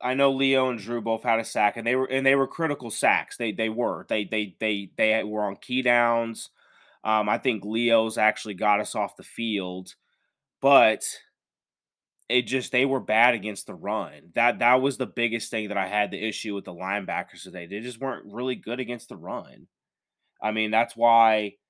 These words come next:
uh, Javonte Williams, yeah, he had, you know, he had eighty, you know, twenty-seven carries for eighty-five yards. I mean, that's a lot of carries. I mean, for only, you to only get eighty, you know, eighty yards, but still. And they were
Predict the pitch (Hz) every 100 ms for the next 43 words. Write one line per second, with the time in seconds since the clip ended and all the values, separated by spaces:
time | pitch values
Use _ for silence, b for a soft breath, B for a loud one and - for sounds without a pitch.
0 | _ _ _ 107 104 101 92 107 107 113
1 | 113 110 110 127 117 117 113 117 95 113
2 | 107 101 110 120 120 117 92 98 113 120
3 | 107 110 110 107 - 147 135 - 120 110
4 | - 107 104 - 95 98 101 101 98 85
5 | 87 90 101 95 92 98 101 92 92 90
6 | - 110 90 87 98 - - 95 92 90
7 | - 104 95 90 85 98 92 90 90 85
8 | 85 95 90 87 - 101 92 92 82 101
9 | 95 92 113 98 90 - - 120 110 -
10 | - - 156 87 71 - _ _ _ _
11 | _ _ _ 101 101 120 110